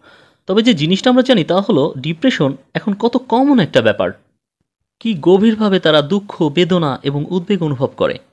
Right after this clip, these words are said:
এমনকি যে লোকদের সাথে আমরা বসবাস করি,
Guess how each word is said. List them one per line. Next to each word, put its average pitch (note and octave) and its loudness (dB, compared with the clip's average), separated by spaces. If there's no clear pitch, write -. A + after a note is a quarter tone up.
এমনকি A3 -2
যে F3+ 0
লোকদের F3 0
সাথে A#3+ -4
আমরা A#3 2
বসবাস G#3+ 0
করি, G#2+ -4